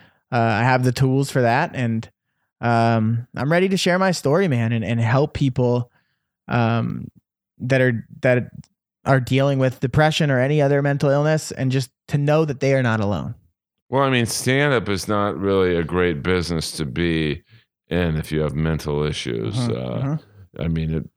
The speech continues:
Speaker 2: mental issues under the best of circumstances is a tough, uh, journey to have to g-, navigate through. But in stand-up, uh, it, Hollywood really in general, the entertainment business, uh, but especially stand-up, 'cause, uh,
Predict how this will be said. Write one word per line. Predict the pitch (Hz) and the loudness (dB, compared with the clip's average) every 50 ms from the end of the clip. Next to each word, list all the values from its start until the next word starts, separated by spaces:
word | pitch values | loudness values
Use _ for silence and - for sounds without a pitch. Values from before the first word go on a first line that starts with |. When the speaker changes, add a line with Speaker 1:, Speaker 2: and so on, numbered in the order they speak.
| - _ - | -20 _ -8
Speaker 2:
mental | - 82 95 95 - 92 85 82 | -4 -2 -2 -2 -2 -2 0 0
issues | 80 78 - - 80 80 78 78 76 69 - 65 | 0 -2 -2 -2 -2 -2 -2 -2 -4 -6 -6 -6
under | 65 73 78 76 71 71 | -4 -4 -4 -4 -4 -4
the | 69 71 | -6 -6
best | - - 85 85 80 - - | -4 -2 -2 -2 -2 -4 -6
of | 76 73 | -6 -6
circumstances | - - 80 76 71 - 73 71 - - - 76 73 71 71 71 - 71 73 71 67 - 69 | -4 -4 -4 -4 -4 -6 -8 -8 -8 -8 -6 -4 -4 -4 -6 -6 -6 -6 -6 -6 -8 -8 -8
is | 67 69 67 64 - | -8 -8 -8 -8 -8
a | - - | -10 -10
tough, | - - - 80 76 73 69 - - - - | -10 -8 -6 -4 -4 -4 -6 -8 -12 -8 -6
uh, | 73 69 67 64 60 58 58 - _ _ _ _ _ _ _ _ _ _ _ - | -4 -4 -4 -4 -6 -6 -8 -10 _ _ _ _ _ _ _ _ _ _ _ -8
journey | 71 76 90 90 85 82 80 78 73 71 69 71 | -4 -2 0 0 0 0 0 -2 -2 -4 -6 -8
to | - - 71 71 71 69 67 | -8 -6 -4 -4 -4 -4 -4
have | 69 69 67 - | -4 -6 -6 -8
to | - 71 | -10 -12
g-, | 64 - - 80 - | -10 -8 -10 -10 -6
navigate | - 85 82 82 80 78 69 78 71 - 78 73 73 71 - | -4 -2 -2 -2 -2 -2 -4 -4 -4 -2 -2 -2 -4 -4 -6
through. | - 78 76 71 71 65 | -4 -4 -2 -2 -2 -2
But | 65 67 - - _ _ _ _ _ _ _ _ | -4 -6 -6 -8 _ _ _ _ _ _ _ _
in | - - 78 78 78 | -8 -6 -4 -4 -4
stand-up, | - - - 85 82 87 98 101 90 80 73 73 71 - _ _ - | -4 -4 -4 -2 -2 0 0 0 0 -2 -2 -4 -6 -8 _ _ -10
uh, | - | -10
it, | 65 50 57 73 69 - 110 113 95 | -8 -6 -6 -6 -6 -4 -4 -4 -4
Hollywood | - 82 95 98 101 104 95 87 82 78 76 73 69 55 | -2 -2 0 0 2 2 0 0 0 -2 -2 -4 -6 -6
really | 53 55 80 80 78 76 71 | -6 -4 -4 -2 -2 -2 -4
in | 71 71 | -4 -4
general, | 76 85 85 73 62 | -4 -4 -4 -4 -6
the | 62 69 71 | -6 -4 -4
entertainment | 76 78 71 - 78 78 82 82 73 65 60 - | -4 -4 -4 -4 -4 -2 -2 -2 -2 -4 -6 -6
business, | - 69 67 69 69 65 65 - - - - | -6 -6 -6 -6 -6 -8 -8 -8 -10 -10 -8
uh, | 57 64 73 71 69 69 69 - _ _ _ _ _ _ _ - | -6 -6 -4 -4 -6 -6 -8 -12 _ _ _ _ _ _ _ -10
but | - 76 | -10 -8
especially | - - - 117 123 - - 85 73 | -6 -4 -4 -4 -2 -2 -2 -4 -4
stand-up, | - - - 87 85 85 87 76 67 67 - - | -4 -4 -4 -2 -2 -2 -2 -4 -6 -8 -10 -10
'cause, | 67 65 65 - - - 62 | -10 -10 -10 -10 -10 -8 -8
uh, | 65 64 64 62 60 57 57 52 | -8 -8 -8 -10 -10 -10 -12 -12